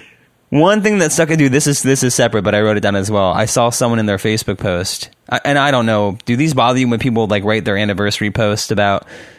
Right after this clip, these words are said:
how they've been together with someone for so long, and they're talking about their relationship as if they're the first fucking people to have a functional relationship, and they always talk about how it wasn't easy, but these people,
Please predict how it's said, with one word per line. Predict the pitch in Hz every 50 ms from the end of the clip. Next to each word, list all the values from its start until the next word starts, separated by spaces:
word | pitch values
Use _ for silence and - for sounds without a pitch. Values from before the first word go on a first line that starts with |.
| _ _
how | - - 123
they've | 117 117 110
been | 101 113
together | 107 98 101 107 107 107
with | 104 107
someone | - 117 107 104
for | 95 - 101
so | - - 101 101
long, | 101 101 101 101 104 92
and | 110
they're | 113 107
talking | 101 139 117 117 110 123
about | 117 113 110 107
their | - 107
relationship | 98 101 104 104 107 - 123 - - 117 -
as | 113 104
if | 113 101
they're | - 113 104
the | 92 95
first | - 113 110 110 - -
fucking | 107 98 - 101
people | 95 - 110 101 104 101
to | 95
have | 95 107 104
a | 95 95
functional | - - 110 107 104 - 110 101
relationship, | 90 85 90 95 98 - - 120 117 - 123 127 - - - - - - - - - - - - - _ -
and | - 120
they | 123 117
always | 107 107 117 117 -
talk | 131 113
about | 110 107 101 98
how | 107 113
it | 107 -
wasn't | 110 113 110 107 107 110
easy, | 139 165 165 156 127 143 147 143
but | 131 127 123 113 - - - - - - - - - _ _ _ -
these | - 131 143 139
people, | - 170 160 156 175 -